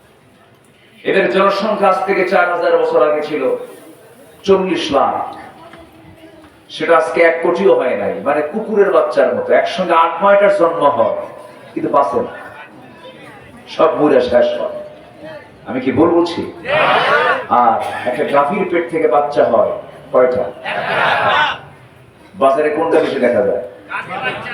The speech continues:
গরুই বেশি দেখা যায়। অথচ কুকুর এতগুলো বাচ্চা দিল একসাথে, এরপরও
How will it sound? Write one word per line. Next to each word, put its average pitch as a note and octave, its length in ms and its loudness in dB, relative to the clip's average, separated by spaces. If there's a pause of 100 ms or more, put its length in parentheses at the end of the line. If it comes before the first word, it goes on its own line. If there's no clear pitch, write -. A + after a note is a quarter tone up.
(1500)
গরুই A#2 300 4
বেশি C3 240 0
দেখা - 280 -2
যায়। - 240 -8 (960)
অথচ D#3 240 -4
কুকুর B3 460 -2
এতগুলো D4 680 0 (380)
বাচ্চা E3 340 0
দিল - 240 0
একসাথে, - 760 0 (800)
এরপরও C#3 440 0